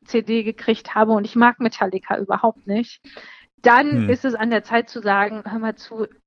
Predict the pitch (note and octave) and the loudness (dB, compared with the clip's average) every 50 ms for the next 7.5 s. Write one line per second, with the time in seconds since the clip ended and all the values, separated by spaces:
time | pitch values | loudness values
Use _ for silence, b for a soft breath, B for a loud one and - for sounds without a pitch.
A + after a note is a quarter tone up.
0 | _ - - - - - G#3+ G#3 G3+ F#3+ - F3 - - G3 G3+ G3+ - - - | _ -16 -14 -12 -6 -2 0 0 0 0 -4 -10 -12 -12 -12 -12 -14 -14 -18 -20
1 | _ B B B B B B B B - A#3 A#3+ B3 A#3+ - G#3+ - A3 A3 - | _ B B B B B B B B 4 4 4 4 4 -2 -2 2 2 2 2
2 | - C4 A#3+ A#3 - - A#3 B3 A#3 A3 A3+ A3+ - A#3+ A#3 A3+ G#3 - - G3 | 2 0 0 -2 -2 0 2 4 6 4 4 4 2 2 2 2 0 -2 -2 4
3 | G#3 A3+ G#3+ A3 A3+ A3 A3 G#3 G3+ G3+ G#3 G3 - - - A3 G3+ G3 G3 F#3+ | 6 8 8 8 6 4 2 4 4 2 2 0 -4 -4 -2 -2 -2 -4 -8 -16
4 | - - - b b b b b b - G3+ G3+ G3 G3+ G3+ G3+ G3+ G3+ b b | -18 -20 -20 b b b b b b 2 2 2 2 2 -2 -2 -4 -4 b b
5 | b b b b _ _ _ - G3+ G#3 G#3 G#3 G3+ G3+ G3+ G3+ G3+ G3 _ _ | b b b b _ _ _ 0 0 0 0 0 -6 -8 -8 -8 -8 -10 _ _
6 | _ _ _ - - - - C4 B3+ B3+ B3+ A3+ - A3 A3 G#3 G3+ - - G#3+ | _ _ _ -20 -14 -6 -2 0 0 2 0 0 2 2 2 2 0 -2 -6 -4
7 | A3+ A#3 B3 B3 A#3+ A#3 A#3 A#3 A3+ G3+ | 0 2 4 4 4 4 2 0 -2 -6